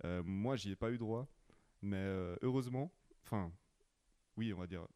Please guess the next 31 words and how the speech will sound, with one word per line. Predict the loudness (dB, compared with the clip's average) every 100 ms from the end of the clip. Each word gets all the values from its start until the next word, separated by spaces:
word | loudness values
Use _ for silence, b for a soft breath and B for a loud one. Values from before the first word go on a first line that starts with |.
| -6
heureusement | -2 0 0 -2 -4
parce | -6
que | -6
j'avais | -4 -4 -4
fait, | -6 -2
euh, | 0 0 -2 -4 -6 -8 -14 _ _ _ _ _ -6
heureusement | -4 -4 -4
pour | -2
moi, | -2 -2
malheureusement | -2 -2 -2 -4 -6
pour | -6 -6
les | -4 -6
autres, | -10 -14 -20 _ -8
j'avais | -6 -4 -2 -4
fait | -6 -4 -4
mon | -2 -2
armée, | -2 -2 -2
euh, | -2 -2 -4 -4
dans | -6
les | -6
sanitaires | -6 -2 -2 0 -2 -2
et | -6
du | -8
coup, | -8 -6
j'ai | -4
eu |
l'occasion | -4 -4 -6 -6
de | -6 -6
travailler | -6 -6 -4 -6
ce | -8 -8
geste. | -4 -4 -4 -12